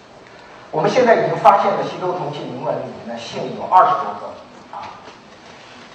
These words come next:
这个商代有没有这个姓，啊，这个学者呢是有讨论的，啊，他可能已经有一些萌芽，但是呢，没有像西周形成一个非常完备的这个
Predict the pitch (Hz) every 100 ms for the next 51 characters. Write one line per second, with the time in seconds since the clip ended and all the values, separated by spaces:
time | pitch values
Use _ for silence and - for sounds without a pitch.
0 | - - - - - 208 196 180 175 -
1 | 285 294 - 156 151 135 - - - 139
2 | - 117 - - - - 160 160 147 -
3 | - - 120 160 147 - - - - 185
4 | - - - - - - - - - -
5 | 135 220 214 196 214 190 - 156 160 156
6 | 127 151 - - - - - - - -
7 | - - - - - - 123 170 240 226
8 | - 170 - - 165 170 170 175 160 151
9 | 143 131 - 131 127 127 - - - -
10 | - - -